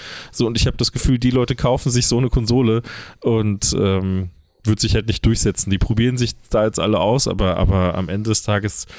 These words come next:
äh, brauchst du da, äh, äh, ein Gerät, das dir ermöglicht, dich auf den Spielspaß zu konzentrieren und nicht aufs die ganze Zeit rum,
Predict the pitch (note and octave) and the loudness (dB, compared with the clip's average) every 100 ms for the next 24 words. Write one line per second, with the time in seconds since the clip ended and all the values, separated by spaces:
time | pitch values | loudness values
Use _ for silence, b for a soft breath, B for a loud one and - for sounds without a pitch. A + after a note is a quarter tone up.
0 | B B B G#2 F#2+ - F2+ - G2+ F#2+ | B B B -2 0 2 0 0 0 2
1 | F2 F2+ F#2 - G#2 G2+ F#2+ F#2+ G2+ G2 | 2 2 -2 -2 2 2 2 2 2 2
2 | G2 A2 G#2+ G#2 F#2 G2+ A2 G#2+ - A2 | 0 -2 -2 0 -2 -2 -2 -2 0 2
3 | G2+ G#2+ A2 G#2+ A2+ - - - A2+ G#2+ | 4 4 2 2 0 -2 -6 -4 -2 -2
4 | - G2 - A#2+ - G#2+ G2+ - - - | -4 -6 0 0 2 2 2 0 -2 -2
5 | G2+ G2+ - G#2 G2 G#2 A2 G2 - G2 | -2 -4 0 2 2 0 0 -2 -2 -2
6 | F#2+ - G2 A2 A2 | 0 0 2 2 2